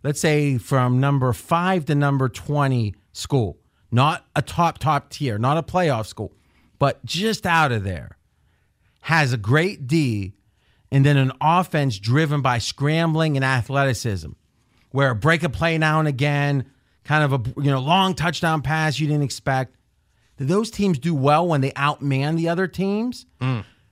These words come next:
Speaker 1: but against the Ohio States, the Alabamas, the Clemsons,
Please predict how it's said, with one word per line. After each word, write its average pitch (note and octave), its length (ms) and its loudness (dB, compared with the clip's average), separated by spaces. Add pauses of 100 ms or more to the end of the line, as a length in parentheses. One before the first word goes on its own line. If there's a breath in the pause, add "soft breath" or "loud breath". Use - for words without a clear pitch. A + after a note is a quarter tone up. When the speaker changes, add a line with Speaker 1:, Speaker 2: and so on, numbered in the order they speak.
(100)
Speaker 1:
but D#3 300 2
against D#3 500 2
the E3 120 2
Ohio C3+ 340 4
States, A#2 380 -2
the C3 140 -2
Alabamas, A2+ 680 0
the A#2+ 100 0
Clemsons, A2 760 -2